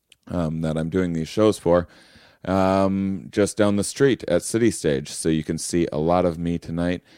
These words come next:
And also, um, I'm, I'm doing the Good Trip show, uh, in quite a few places around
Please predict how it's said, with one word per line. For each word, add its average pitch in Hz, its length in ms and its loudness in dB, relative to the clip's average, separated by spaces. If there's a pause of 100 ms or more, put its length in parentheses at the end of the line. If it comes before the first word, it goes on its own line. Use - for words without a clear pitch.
(220)
And 87 600 0
also, 110 760 4 (220)
um, 95 320 2
I'm, 104 300 -2
I'm 110 220 0
doing 117 280 2
the 98 400 4
Good 104 180 2
Trip - 300 0 (100)
show, 104 560 4
uh, 90 340 -2
in 90 200 -6
quite 110 240 0
a 104 40 0
few 104 180 -6
places 98 420 -2
around 95 360 0